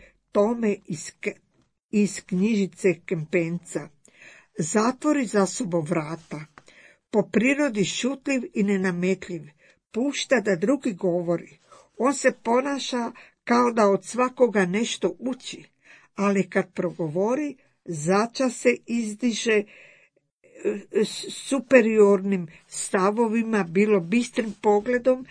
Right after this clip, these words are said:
bilo energičnim i nepopustljivom tvrdnjom, kojom je znao iznenaditi mnoge osrednje i nesamostalne nazovi znanstvenike.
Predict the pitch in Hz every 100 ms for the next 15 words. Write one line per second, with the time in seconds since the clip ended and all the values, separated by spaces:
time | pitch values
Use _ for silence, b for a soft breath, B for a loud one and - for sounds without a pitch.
0 | B B 190 208 214 202 - 175 180 233
1 | 254 247 - - 202 196 185 B B _
2 | 233 220 214 214 - 196 - 262 269 -
3 | 247 220 190 175 - 202 240 254 269 277
4 | 311 - _ _ _ - 247 240 233 208
5 | - 226 247 262 254 214 240 202 214 226
6 | 240 - 208 185 226 254 226 196 - 214
7 | 233 - 233 202 202 185 B B B -
8 | 208 208 247 233 - 208 214 202 - 190
9 | 185 185 180 165 156 B B _ - 180
10 | 190 190 180 185 156 156 147 165 160 156
11 | - - 156 160 - - -